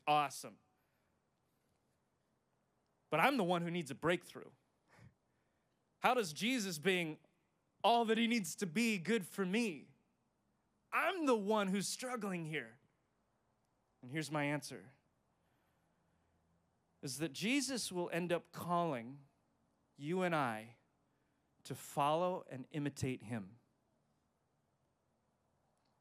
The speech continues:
You might be saying, "What? That dude walked on water.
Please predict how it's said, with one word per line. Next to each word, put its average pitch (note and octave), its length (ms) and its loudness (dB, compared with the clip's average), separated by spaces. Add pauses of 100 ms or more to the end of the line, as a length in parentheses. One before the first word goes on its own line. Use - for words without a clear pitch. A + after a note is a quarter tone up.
(680)
You B2 60 -8
might A2 120 -2
be G#2 80 -6
saying, F2+ 320 -6
"What? C3 180 -2 (1800)
That A#2+ 140 -8
dude A#2 140 -2
walked C3+ 260 0
on D3+ 100 0
water. A2+ 320 -2